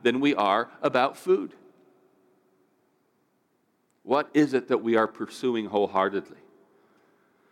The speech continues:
You see, just as Abraham was qualified by simply believing and obeying,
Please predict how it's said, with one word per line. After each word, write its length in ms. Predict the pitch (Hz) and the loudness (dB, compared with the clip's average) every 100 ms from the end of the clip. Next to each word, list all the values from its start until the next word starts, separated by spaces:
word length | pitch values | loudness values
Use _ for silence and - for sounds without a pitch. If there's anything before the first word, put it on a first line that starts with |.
| _ _ _ _ - | _ _ _ _ -4
You 120 | 123 | -2
see, 220 | 147 160 | 2 2
just 260 | 127 175 156 | 2 0 2
as 120 | 143 | 2
Abraham 580 | 139 165 165 127 113 113 | 2 4 2 2 0 0
was 140 | 107 | -4
qualified 800 | - - 147 165 151 123 104 104 | -6 0 2 2 2 0 0 0
by 120 | 107 | -2
simply 380 | - 165 165 139 | 0 -2 0 -2
believing 560 | 117 120 143 131 117 | 0 0 0 0 -2
and 120 | 110 113 | 0 0
obeying, 520 | 104 120 135 117 | 2 2 2 0